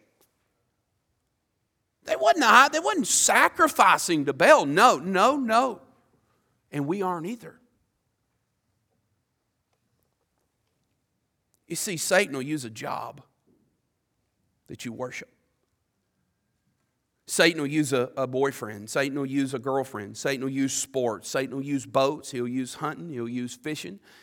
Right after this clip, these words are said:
He'll use any of your hobbies that he can use. There, there's all the ones I know. There's, there's lots more. The only ones I really have anything to do with. He'll, he'll, he'll use, he'll use that.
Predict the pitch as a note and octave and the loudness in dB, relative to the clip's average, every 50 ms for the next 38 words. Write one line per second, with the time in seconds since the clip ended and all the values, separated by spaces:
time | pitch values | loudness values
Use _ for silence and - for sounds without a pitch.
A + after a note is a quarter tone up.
0 | _ _ _ - D#3+ E3+ F3 D#3+ E3 E3 E3 - - - F3 G3 G3+ G#3 G3+ F3+ | _ _ _ 2 2 2 2 2 -2 -4 -4 -4 -4 -2 -2 -2 0 -2 -2 0
1 | F3+ F#3 E3+ D3+ E3+ F3+ F#3+ F#3+ F3+ G3 F#3 F3 - F3 D3 D#3+ F3 F3 - F3 | 0 0 0 0 0 0 0 0 0 -4 -8 -8 -8 -6 -4 -4 -6 -6 -8 -12
2 | E3 F3+ F#3 C3+ G#2+ - - C#3 C3+ A2+ C3+ B2+ A#2+ - - - - B2+ A#2+ A#2 | -10 -8 -8 -8 -8 -6 -8 -8 -6 -6 -8 -8 -10 -10 -14 -10 -6 -4 -4 -4
3 | A#2+ A#2 A#2+ A2 G#2+ A#2 A2 G#2+ A2 G2+ A2+ - _ _ - B2 A#2 A2 - _ | -4 -6 -8 -8 -8 -8 -10 -10 -10 -12 -14 -16 _ _ -10 -10 -10 -10 -12 _
4 | _ - A#2+ A2+ G#2 G#2+ G#2+ A2+ - - - G#2+ G#2 A2 C3+ _ _ _ _ _ | _ -12 -12 -12 -10 -8 -10 -10 -10 -12 -14 -16 -14 -16 -16 _ _ _ _ _
5 | _ _ _ _ _ _ _ _ _ _ _ _ _ _ _ _ _ _ _ _ | _ _ _ _ _ _ _ _ _ _ _ _ _ _ _ _ _ _ _ _
6 | _ _ _ _ _ _ _ _ _ _ _ _ _ _ _ - B2 C3+ C3+ - | _ _ _ _ _ _ _ _ _ _ _ _ _ _ _ -8 -6 -4 -2 -2
7 | E3+ C#3 C3+ C#3+ C#3 B2+ B2+ B2 B2 C3 A#2+ A2+ A2 A#2 - - - - _ - | -2 -2 -2 -2 -2 -2 -2 -2 -2 -4 -6 -8 -8 -12 -16 -20 -20 -20 _ -10
8 | C3+ C3+ C3 B2+ B2 C3 C3 A#2+ B2 B2+ A#2 A2 B2 A3 - _ _ _ _ _ | -8 -6 -6 -4 -4 -6 -6 -6 -6 -6 -6 -6 -6 -8 -10 _ _ _ _ _
9 | _ _ _ _ _ _ _ _ _ _ _ _ _ _ _ _ _ _ _ _ | _ _ _ _ _ _ _ _ _ _ _ _ _ _ _ _ _ _ _ _
10 | _ _ _ _ _ _ _ _ _ _ _ _ _ _ _ - A3+ C4+ C#4+ - | _ _ _ _ _ _ _ _ _ _ _ _ _ _ _ -2 0 0 0 0
11 | G3+ A#3+ D4+ D#4 B3+ A3+ C4+ - - G#3+ D4 D#4+ D4 B3 C#4 D#4+ F4 D#4 - - | 2 2 4 4 2 0 -2 -4 0 0 0 0 0 2 2 2 2 2 0 -6
12 | - - - G#3 C#4+ D#4 B3+ C4 D#4 E4 D4+ - B3+ E3 - - | -14 -12 -8 -4 -4 -2 -2 0 -2 -2 0 0 0 0 0 -4